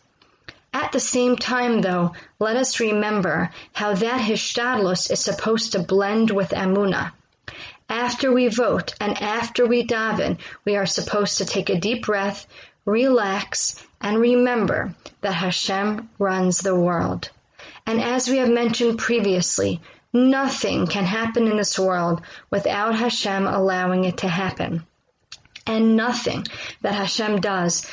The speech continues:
is not perfectly good in the greater scheme of life. We need to internalize these ideas and we need to convey them to our children. We are being held in the hands of Hashem, and only He knows what is truly best for us.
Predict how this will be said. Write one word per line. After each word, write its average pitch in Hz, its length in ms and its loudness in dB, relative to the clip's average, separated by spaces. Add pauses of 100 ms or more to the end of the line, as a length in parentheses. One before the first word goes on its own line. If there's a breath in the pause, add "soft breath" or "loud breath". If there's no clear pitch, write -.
(160 loud breath)
is 185 180 0
not 190 280 -2
perfectly 233 640 0
good 196 520 0
in 190 120 2
the 180 100 2
greater 196 440 2
scheme 185 420 0
of 180 180 -2
life. 175 460 -2 (680 loud breath)
We 233 160 4
need 262 240 4
to 240 140 2
internalize 226 800 0
these 220 240 -2
ideas 185 680 0 (100)
and 202 180 0
we 196 100 2
need 202 200 0
to 202 100 -2
convey 196 480 0
them 208 220 -2
to 202 140 -4
our 196 180 -2
children. - 600 -2 (680 loud breath)
We 226 160 2
are 220 120 0
being 214 240 2
held 226 440 2
in 202 140 2
the 190 100 2
hands 214 440 0
of 208 80 0
Hashem, 180 680 -2 (460 loud breath)
and 196 260 0
only 247 460 4
He 226 320 2
knows 202 580 2
what 185 160 0
is - 220 -2
truly 208 480 0
best 185 420 -2
for - 240 -2
us. - 500 -4